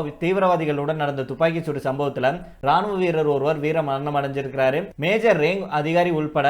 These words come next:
நான்கு பேர் வந்து காயமடைஞ்சிருக்காங்க. இந்த தாக்குதல்ல பாகிஸ்தான் தீவிரவாதி ஒருவரும் கொல்லப்பட்டிருக்கிறான். மாவட்டத்துடைய எல்லை கட்டுப்பாட்டு கோட்டு வழியாக பாகிஸ்தானுடைய பாடம் ஆக்ஷன் டீம் நடத்திய துப்பாக்கி சூடு தாக்குதலை இந்திய ராணுவம் முறியடித்த போது இந்த சம்பவம் நடந்திருக்கு.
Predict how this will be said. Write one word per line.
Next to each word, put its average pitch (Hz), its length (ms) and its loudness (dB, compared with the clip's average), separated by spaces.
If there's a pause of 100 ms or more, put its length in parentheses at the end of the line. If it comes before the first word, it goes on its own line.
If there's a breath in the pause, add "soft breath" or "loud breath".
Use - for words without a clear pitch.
(160)
நான்கு 175 380 2
பேர் 185 160 0
வந்து 156 200 -2
காயமடைஞ்சிருக்காங்க. 147 760 0 (360)
இந்த 208 240 0
தாக்குதல்ல 170 440 4 (120)
பாகிஸ்தான் 170 480 0
தீவிரவாதி 151 460 2
ஒருவரும் 139 360 0
கொல்லப்பட்டிருக்கிறான். 143 680 0 (360 soft breath)
மாவட்டத்துடைய 202 680 2
எல்லை 170 180 2
கட்டுப்பாட்டு 165 440 0
கோட்டு 143 220 0
வழியாக 147 440 4 (100)
பாகிஸ்தானுடைய 175 600 0 (140)
பாடம் 170 460 2
ஆக்ஷன் 156 380 -2
டீம் 165 180 -4 (240)
நடத்திய 143 340 -2
துப்பாக்கி 170 360 -2
சூடு 147 180 -2 (180)
தாக்குதலை 143 420 0 (120)
இந்திய 170 240 0
ராணுவம் 147 300 -2
முறியடித்த 151 480 -2
போது 135 180 0 (400 loud breath)
இந்த 190 240 2
சம்பவம் 147 340 0
நடந்திருக்கு. 143 480 -2